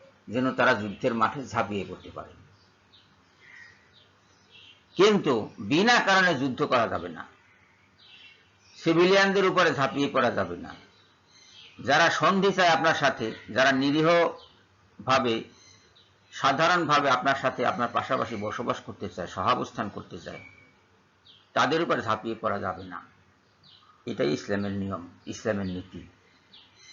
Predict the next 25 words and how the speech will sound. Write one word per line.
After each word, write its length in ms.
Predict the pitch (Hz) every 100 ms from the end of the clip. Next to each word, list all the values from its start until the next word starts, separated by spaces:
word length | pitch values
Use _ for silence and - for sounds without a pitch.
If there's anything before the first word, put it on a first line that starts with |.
| - _ _ _
আর 120 | 117
সন্ধি 420 | - 143 175 175
করলে 320 | 185 170 160 151
সন্ধি 380 | 139 147 147
আপনাকে 500 | 143 135 135 131 127 127 - _ _ _ _ _ _ - - _ _
একেবারে 380 | 139 139 151 151
হান্ড্রেড 480 | 135 123 139 156 -
পার্সেন্ট 360 | 143 135 131 120
পালন 280 | 120 117
করতে 280 | 101 92 101
হবে, 220 | 92 87 82 82 _ _ _ _ _ _ _ _ _ _ _ _
কোনো 300 | 131 147 170
রকম 420 | 165 - 135 135 131 - - - -
ব্যত্যয় 400 | 131 135 - 147
বিচ্যুতি 440 | 123 127 139 143
ঘটানো 400 | 104 107 120 110
যাবে 220 | 92 85 78
না। 120 | - - - _ _ _ _ _ -
তারা 360 | 123 170 180
যতক্ষণ 460 | 156 156 156 156 139
পর্যন্ত 180 | 135 127
সন্ধি 460 | 123 110 110 113
ভঙ্গ 340 | 127 98 107 113
না 300 | 104 98 95
করে, 260 | - 95